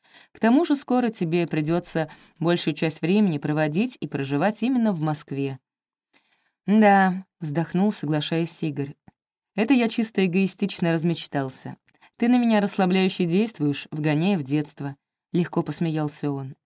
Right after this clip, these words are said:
"Жаль выдергивать тебя из этого состояния, но у меня к тебе дело, Игорек". Искренне пожалела Муза Павловна о том, что приходится лишать внука возможности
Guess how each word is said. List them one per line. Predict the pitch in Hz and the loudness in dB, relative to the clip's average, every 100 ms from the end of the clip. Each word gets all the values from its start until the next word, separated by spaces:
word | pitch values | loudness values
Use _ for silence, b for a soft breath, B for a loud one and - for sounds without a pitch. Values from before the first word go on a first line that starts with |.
| _ b b b - | _ b b b -4
"Жаль | 151 185 175 | 2 4 4
выдергивать | 160 151 175 160 147 151 | 2 2 0 0 -2 -2
тебя | - 151 151 | -2 0 0
из | 151 | 0
этого | 147 151 | -2 -4
состояния, | - 160 - 156 220 254 175 143 - _ _ _ _ _ 170 | -4 -8 -4 0 2 2 0 -4 -14 _ _ _ _ _ -4
но | 185 | 0
у | |
меня | 208 233 | 0 0
к | |
тебе | - 185 | -2 -2
дело, | 160 185 156 135 | 0 0 0 -2
Игорек". | 147 147 139 - - _ _ | -2 -4 -6 -10 -20 _ _
Искренне | 202 - 190 185 180 | -2 0 2 2 2
пожалела | 190 180 202 202 170 170 | 0 0 2 2 2 0
Муза | 160 151 | 0 -2
Павловна | 165 170 156 147 151 147 | -2 -2 0 -2 -2 -2
о | |
том, | 175 247 254 B B B | 0 0 0 B B B
что | - 214 | -4 -2
приходится | 208 208 262 220 - | 0 0 0 0 0
лишать | 185 180 196 180 | 0 0 -2 -2
внука | 160 196 247 170 | 0 0 2 0
возможности | 160 160 196 180 165 - 165 | 0 0 0 0 -4 -4 -6